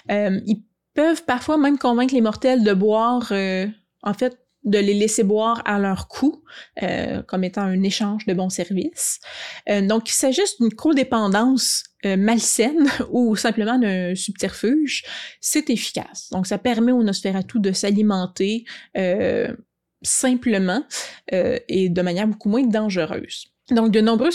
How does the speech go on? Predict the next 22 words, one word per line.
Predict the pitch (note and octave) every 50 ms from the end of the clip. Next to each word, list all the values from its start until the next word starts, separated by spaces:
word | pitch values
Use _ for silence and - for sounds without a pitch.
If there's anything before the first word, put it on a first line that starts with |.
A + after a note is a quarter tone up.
| - -
Nosferatu | A3+ A3+ A3 - - G#3+ G3+ G3 F#3+ - D4
aussi | D4+ D4 - - - C#4 C4
utilisent | - G#3 - - A3 G#3 A#3+ B3+ -
cette | - A#3 - G#3+
influence-là | G#3+ G#3 - A#3 G#3+ G3+ G3 F#3+ - - A3+ A#3+
qu'ils | A#3 - A3+ G3 F3+ F3+ F#3+
ont, | G3 A#3 C4 - - - - - - - -
euh, | G3 F#3+ F#3 F#3 F3+ F3+ F#3 F#3 F#3+
sur | - - - - G#3
les | G3+ G#3 G3+ F#3
parias | F#3 - F#3+ F#3+ G3 G3+ G3+ A3
de | A3+
la | G3+ G3+
société | G3 - F#3 F#3+ - F#3 E3+ E3 - - A3+ C4 C4
pour, | - - B3 B3+ C4+ C#4 C#4+ B3+ - - _ -
euh, | F3+ F3+ F3 F3+ F3+ F3+ F3 F3 - - _ _ _ _ _ _ _ _ _ _ _ _ _ _ _ _ _
u-, | G#3+ G#3+ -
avoir | - G#3 G#3+ E4 G#4
des | F#4+ D#4+
messagers | A3+ A3+ A#3 A#3 - B3 G#3+ G3+ G3+ C4 D4
relativement | E4+ - A#3+ G3+ G3+ G3+ - - G#3+ G#3+ B3+ B3
décents. | G#3 G#3 G3+ G3 - - F#3